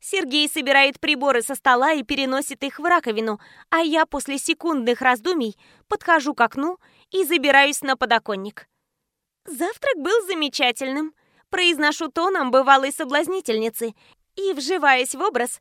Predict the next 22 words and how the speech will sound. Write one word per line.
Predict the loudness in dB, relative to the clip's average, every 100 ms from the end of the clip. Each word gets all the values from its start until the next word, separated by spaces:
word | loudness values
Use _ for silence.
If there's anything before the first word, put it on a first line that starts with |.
| _ -2
развожу | 0 2 2 2 0
колени | 0 2 0 -4
в | -6
стороны. | 0 2 0 -6 -12 _ _ _
Сергей | -10 -2 -2 0 -2 0
поворачивается | 2 4 4 4 0 0 0 -2
ко | -2 -2
мне | -2 -4 -4
и, | -4
замерев, | -2 -2 0 -2 -6 _ _ -4
оценивает | -4 -2 -4 -2 -2 -4 -4 -2
мою | -2 0 -2
недвусмысленную | -4 -4 -6 -4 -4 -4 -6 -4 -6
позу. | -4 -4 -4 -8 -10 _ _ _ _
Убедившись, | -2 2 2 2 -2 -2 -4
что | -4 -6
всё | -4 -2 0
его | 0 0
внимание | 0 0 0 0 0 -2
целиком | -2 -4 -4 -2 -2 -2
посвящено | -4 -6 -4 -4 -2 -2 0
мне, | -2 -4 -8